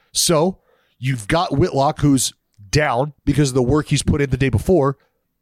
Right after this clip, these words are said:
But you know what that means? You've got your closer up and ready to roll. You've got your guy. There's no better opportunity to show Jake Diekman that you believe in him,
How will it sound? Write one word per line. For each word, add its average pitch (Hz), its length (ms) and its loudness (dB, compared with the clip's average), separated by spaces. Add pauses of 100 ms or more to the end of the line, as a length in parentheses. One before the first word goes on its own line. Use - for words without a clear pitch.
(320)
But - 180 -2
you 151 60 -2
know 170 80 4
what 180 120 0
that 160 160 -2
means? 214 320 0 (240)
You've 214 340 2
got 170 320 0
your 175 220 2
closer 247 1040 0 (640)
up 180 220 0
and 247 160 -4
ready 180 220 0
to 262 80 0
roll. 294 440 2
You've 185 220 2
got 196 280 -4
your 269 100 -4
guy. 277 420 -2 (480)
There's 165 240 0
no 208 120 2
better 208 360 0
opportunity 240 760 0 (160)
to 160 80 -2
show 180 240 2
Jake 190 300 -2
Diekman 226 320 0
that 143 180 -4
you 185 80 2
believe 220 400 2
in 147 120 -2
him, 127 300 -4